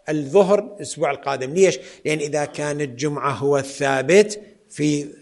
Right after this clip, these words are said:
فلا بد أن تلتزم به إلى الأخير. بعض العلماء قال: "لا، أنا كل جمعة عندي هذا الدوران،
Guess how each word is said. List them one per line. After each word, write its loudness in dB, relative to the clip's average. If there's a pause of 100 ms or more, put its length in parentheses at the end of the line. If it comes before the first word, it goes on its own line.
فلا -2
بد 0
أن -4
تلتزم -4
به -2
إلى 0
الأخير. -8 (540)
بعض 2
العلماء 0
قال: 2
"لا، 0 (300)
أنا 4
كل 0
جمعة 4
عندي 2
هذا 4
الدوران، 0